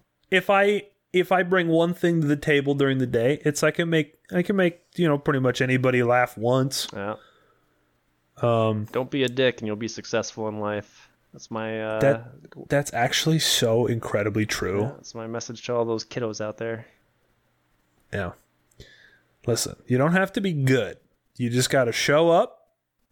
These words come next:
Speaker 1: and not be an asshole.
Speaker 2: Yeah.
Speaker 1: That's pretty much the bottom
Speaker 2: <laughs>
Speaker 1: line. It's so, like, the bar is so low at this point that if you can't succeed, I'm worried about you. Well, succeed is a weird,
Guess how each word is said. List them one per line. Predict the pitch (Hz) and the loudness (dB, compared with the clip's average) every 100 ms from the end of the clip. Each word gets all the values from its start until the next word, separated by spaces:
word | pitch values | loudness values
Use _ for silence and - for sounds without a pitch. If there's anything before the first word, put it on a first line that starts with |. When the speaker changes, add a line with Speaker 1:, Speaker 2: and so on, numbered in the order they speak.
| _ - | _ -2
Speaker 1:
and | 131 127 117 | 0 0 0
not | 117 156 - | 0 0 2
be | 151 | 2
an | 127 | 0
asshole. | 98 - - 113 | -4 -8 -8 -8
Speaker 2:
Yeah. | 107 - _ _ _ _ _ _ _ | -10 -12 _ _ _ _ _ _ _
Speaker 1:
That's | 123 - | -4 -4
pretty | - - 208 202 | -2 2 2 4
much | 180 165 - - - | 2 2 0 -8 -4
the | 151 | -2
bottom | 143 143 131 120 | 2 2 2 -2
Speaker 2:
<laughs> | |
Speaker 1:
line. | 110 95 92 | -4 -2 -2
It's | 139 | 0
so, | - - 185 196 | 2 4 4 4
like, | 190 151 143 - _ - - | 4 2 -2 -12 _ -20 -2
the | 165 | 0
bar | 143 147 151 190 | 2 2 4 4
is | 233 175 | 4 2
so | - 170 | 2 2
low | 170 156 131 131 131 | 4 4 4 4 4
at | 127 | 0
this | 107 - | -8 -10
point | - 101 87 - _ - _ _ _ - | -8 -8 -8 -12 _ -20 _ _ _ -4
that | 135 127 | 0 0
if | 123 127 | -2 -2
you | 143 | -2
can't | 143 175 156 | 0 0 0
succeed, | - 139 - - 135 151 | -2 -4 0 2 4 4
I'm | 117 117 | 0 0
worried | 110 113 104 90 | 2 2 0 -2
about | 87 82 | -2 -2
you. | - 82 - - _ _ _ _ _ _ _ _ _ - | -6 -10 -12 -18 _ _ _ _ _ _ _ _ _ 0
Well, | 170 160 - - | 2 2 -2 -12
succeed | - 185 - 233 | -6 -2 2 4
is | 196 | 4
a | 151 | 2
weird, | 139 131 127 120 | 2 2 0 -4